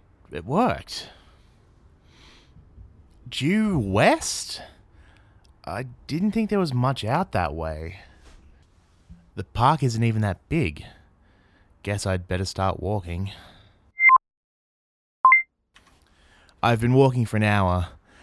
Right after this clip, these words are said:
The national park apparently extends far beyond the actual picnic park lake area. The trees stopped about forty minutes ago, and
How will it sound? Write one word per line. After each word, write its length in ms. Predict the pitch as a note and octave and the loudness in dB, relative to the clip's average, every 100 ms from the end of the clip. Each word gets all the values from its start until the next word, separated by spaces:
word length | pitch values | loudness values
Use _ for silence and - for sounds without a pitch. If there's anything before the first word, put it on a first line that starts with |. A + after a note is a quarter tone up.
| _ - | _ -4
The 100 | G#2 | 0
national 420 | A2+ B2 - G2 | 2 2 0 -2
park 400 | F2+ F#2 F2+ E2+ | 0 0 0 -2
apparently 400 | F2 F#2 F#2 F#2+ | -6 -2 -2 -2
extends 380 | F#2+ - G2 F2 | -4 -4 -4 -4
far 440 | - G2+ G#2 G#2 | -6 0 4 4
beyond 360 | F#2+ F#2+ F#2+ F#2 | 2 0 2 2
the 80 | F2+ | 0
actual 440 | F2 - F2+ E2+ - | -2 -4 -8 -8 -6
picnic 380 | G#2 G2 F#2+ E2 - | -4 -2 -4 -4 -2
park 360 | - F#2 F2 - | 0 2 2 -2
lake 320 | F2 F#2 F2+ | -6 -4 -4
area. 540 | E2+ E2+ E2 E2+ F2+ - _ _ _ _ _ _ _ _ _ _ _ _ _ | -4 -4 -4 -4 -6 -8 _ _ _ _ _ _ _ _ _ _ _ _ _
The 100 | G#2 | -8
trees 360 | - A2 A2 - | -4 -2 0 -2
stopped 300 | - G#2 F#2 | -2 -4 -2
about 340 | F#2+ F2+ - | -2 -2 -4
forty 480 | - - G2+ G#2+ F#2+ | -14 -8 -4 -2 -2
minutes 240 | G2 G#2 | -4 -4
ago, 360 | G#2+ B2 B2 G#2+ | -2 0 2 2
and 320 | F#2 F#2 E2+ | 0 -2 -4